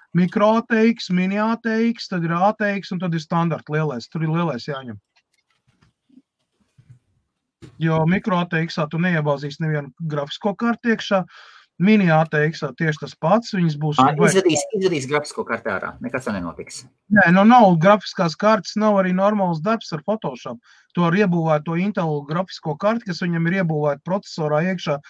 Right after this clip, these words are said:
Speaker 1: tu neko normāli neizdarīsi. Bļāviens, tu tur vienu fotogrāfiju apstrādās trīs stundas.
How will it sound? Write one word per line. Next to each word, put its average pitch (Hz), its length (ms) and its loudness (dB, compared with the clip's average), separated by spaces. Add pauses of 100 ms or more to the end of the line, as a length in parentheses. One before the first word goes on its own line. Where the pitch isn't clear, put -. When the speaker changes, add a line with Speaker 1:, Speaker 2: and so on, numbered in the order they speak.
(240)
Speaker 1:
tu 175 80 4
neko 170 240 2
normāli 190 540 4
neizdarīsi. 123 640 -4
Bļāviens, 147 480 -2
tu 156 160 -10
tur 151 160 -4
vienu 165 240 0
fotogrāfiju 151 560 0
apstrādās 123 480 -6
trīs 123 380 -14
stundas. 127 420 -10